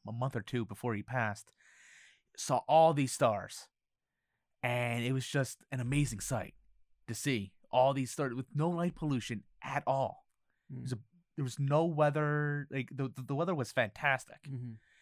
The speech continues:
Speaker 1: And it was just smooth sailing all, for all the, uh, seven days that we were out cruising.
Speaker 2: Mm-hmm.
Speaker 1: And it was just a fun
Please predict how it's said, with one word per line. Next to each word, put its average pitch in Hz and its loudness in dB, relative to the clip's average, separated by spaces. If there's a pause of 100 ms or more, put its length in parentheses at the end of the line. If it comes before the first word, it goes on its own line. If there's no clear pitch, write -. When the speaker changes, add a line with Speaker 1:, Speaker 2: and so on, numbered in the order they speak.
(580)
Speaker 1:
And 113 -2 (340)
it 139 -2
was 147 0
just - 0 (960)
smooth 143 0
sailing 110 -2 (840)
all, 139 4 (300)
for 139 0
all 135 4
the, 139 0
uh, 127 4
seven 131 2
days 120 -2 (160)
that 110 0
we 123 -2
were 120 2
out 113 4 (380)
cruising. 139 6 (160)
Speaker 2:
Mm-hmm. 131 -2 (800)
Speaker 1:
And 127 0
it 135 2
was 131 0
just - -4 (360)
a 98 -10 (260)
fun 123 0